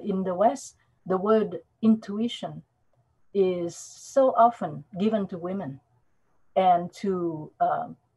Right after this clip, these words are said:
people, quote and unquote, uh, minority or primitive people, you know, people of the fourth world. They, they always readily give intuition. So people have a different kind of knowledge. I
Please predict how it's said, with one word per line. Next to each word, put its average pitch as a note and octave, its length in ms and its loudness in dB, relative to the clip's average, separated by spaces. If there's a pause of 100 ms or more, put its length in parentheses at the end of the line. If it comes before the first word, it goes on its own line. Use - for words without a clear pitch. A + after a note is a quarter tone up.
(360)
people, G3 460 0 (320)
quote A3+ 240 2
and F#3 120 -4
unquote, F3+ 480 -4 (280)
uh, D3+ 220 -2
minority F#3+ 640 0
or D#3+ 100 -2
primitive A#3+ 520 -2 (100)
people, F#3+ 340 -12 (320)
you F3+ 80 -12
know, E3+ 100 -6
people A3 360 -4
of - 100 -10
the D#3+ 100 -4
fourth A#3 320 2
world. - 200 -12 (440)
They, G#3 340 0 (840)
they G3 220 4
always G3+ 580 2
readily G3+ 520 -2 (320)
give G3 420 -2 (440)
intuition. G3 640 -4 (380)
So F3+ 500 0 (380)
people C#4+ 340 2
have G3 280 -4
a F3+ 160 -8 (140)
different C4 400 -2
kind G#3+ 320 0
of - 160 -10
knowledge. F#3 500 -4
I F3+ 240 0